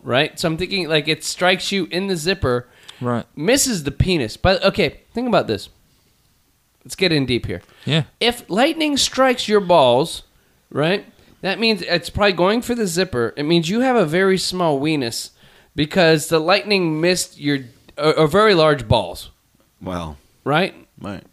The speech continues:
Speaker 1: Right. You're probably, like, an all balls man, or you're a very small wiener, regular size balls.
Speaker 2: Right. Big balls.
Speaker 3: Gay pride.
Speaker 1: Now, Oscar, how would you,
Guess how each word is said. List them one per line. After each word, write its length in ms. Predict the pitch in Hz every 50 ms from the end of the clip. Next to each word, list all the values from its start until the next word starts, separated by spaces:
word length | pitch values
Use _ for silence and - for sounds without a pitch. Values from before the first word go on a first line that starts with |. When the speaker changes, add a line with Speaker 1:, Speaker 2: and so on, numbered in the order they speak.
| _ _ _ -
Speaker 1:
Right. 140 | 156 143 127
You're 140 | 160 175
probably, 260 | 165 - 196 185 180 175
like, 160 | 165 165 -
an 80 | 156 143
all 280 | - - 151 175 196 208
balls 340 | 185 190 185 185 185 180 151
man, 460 | 156 147 135 127 123 127 131 127 - _ -
or 180 | 151 170 185
you're 200 | 180 175 170 165
a 40 | 151
very 220 | 143 165 175 170 160
small 320 | - - 170 156 151 139
wiener, 500 | 135 156 170 165 160 151 147 143 143 139 - - - _ _ _
regular 640 | - - - 151 151 170 175 165 151 147 143 135 135
size 300 | - - 131 113 110 107
balls. 500 | 104 117 101 85 71 62 - - - -
Speaker 2:
Right. 280 | - 117 127 170 196 180 _ _ -
Big 160 | - 117 123
balls. 320 | 135 143 165 156 120 -
Speaker 3:
Gay 160 | - 87 92
pride. 280 | - - 87 64 52 - - - - - -
Speaker 1:
Now, 200 | - 208 214 196
Oscar, 380 | 226 277 302 - - 359 233 185
how 140 | 196 254 320
would 120 | 339 254
you, 180 | 247 233 -